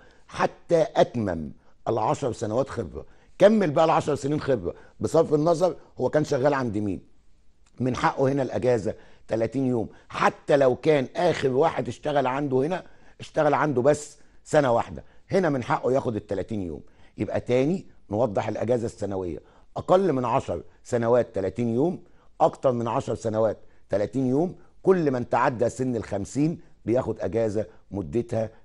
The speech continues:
تلاتين يوم. تعال نشوف على باقي، باقي الاجازات بتاعتنا بتقول ايه. نقول تاني، بنقول هنا:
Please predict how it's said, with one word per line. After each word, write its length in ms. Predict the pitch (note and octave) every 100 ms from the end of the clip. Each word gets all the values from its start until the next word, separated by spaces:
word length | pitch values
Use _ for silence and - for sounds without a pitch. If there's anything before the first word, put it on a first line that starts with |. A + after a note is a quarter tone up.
| -
تلاتين 580 | G2+ F#2 - A2+ A2 - - -
يوم. 260 | G#2 G2 D#2+ - -
تعال 200 | G#2 A2+
نشوف 320 | G#2+ - B2+
على 180 | F#2 F#2+
باقي، 320 | A2+ A#2+ G#2 G2+ - -
باقي 400 | F2+ C3 B2 A#2 -
الاجازات 480 | F#2+ - F#2 F2+ C3
بتاعتنا 460 | F#2+ F#2+ G#2+ A#2 G2
بتقول 300 | - G2 -
ايه. 140 | - - - _ - - _ F2
نقول 200 | A#2 A#2+
تاني، 380 | A2 F2 B1 - - - - - - - - - - - - -
بنقول 320 | A2 C3 C3+
هنا: 200 | A2